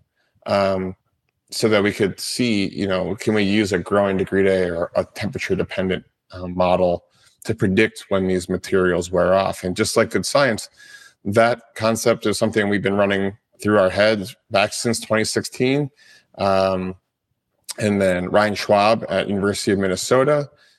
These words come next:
did his master's degree and actually proved that wedding agent applications in the winter were lasting a lot longer than they were in the summer. So it was,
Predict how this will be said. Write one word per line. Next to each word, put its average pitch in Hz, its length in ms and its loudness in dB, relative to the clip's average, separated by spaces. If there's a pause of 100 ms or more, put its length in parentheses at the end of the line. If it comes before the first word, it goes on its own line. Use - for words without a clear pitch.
(160)
did 104 140 2
his 98 120 0
master's 123 420 0
degree 135 580 0
and 101 120 -2
actually 101 460 0
proved 135 560 0
that 98 340 -2
wedding 107 260 2
agent 104 280 0
applications 107 680 -2
in 92 100 -2
the 92 80 0
winter 127 300 0
were 107 120 2
lasting 98 460 0
a 87 60 -4
lot 107 260 0
longer 113 400 2
than 104 120 2
they 95 100 -2
were 101 160 2
in 95 80 -4
the 92 80 -6
summer. 143 440 0 (500)
So 104 280 2
it 90 120 2
was, 101 340 -2